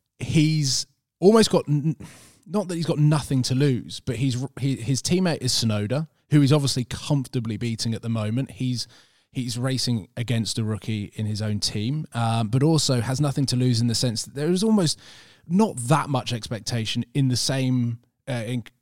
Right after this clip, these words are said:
comparable to when he was in the Red Bull seat, racing against Verstappen, firstly just being under that sort of pressure, but then also being around that environment of the Red Bull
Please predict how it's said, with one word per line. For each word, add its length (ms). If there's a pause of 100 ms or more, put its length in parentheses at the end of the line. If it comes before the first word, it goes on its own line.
comparable 480
to 120
when 120
he 80
was 100
in 80
the 80
Red 200
Bull 160
seat, 280 (240)
racing 380
against 300
Verstappen, 520
firstly 400
just 160 (440)
being 200
under 220
that 220
sort 240
of 80
pressure, 480 (320)
but 80
then 120
also 320
being 440
around 760
that 180
environment 680
of 160
the 100
Red 300
Bull 200